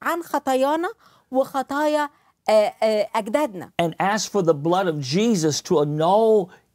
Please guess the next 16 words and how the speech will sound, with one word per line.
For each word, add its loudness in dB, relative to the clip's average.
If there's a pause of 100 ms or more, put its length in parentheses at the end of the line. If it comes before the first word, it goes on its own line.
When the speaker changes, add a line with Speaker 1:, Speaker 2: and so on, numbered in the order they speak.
Speaker 2:
any 4
and 0
every 0
covenant -2
that -4
was -2
made -2
with -2
demonic -4
powers. -2
Speaker 1:
ونسأل -2
إن 0
دم 0
يسوع -2
يجي -2
ويلغي -2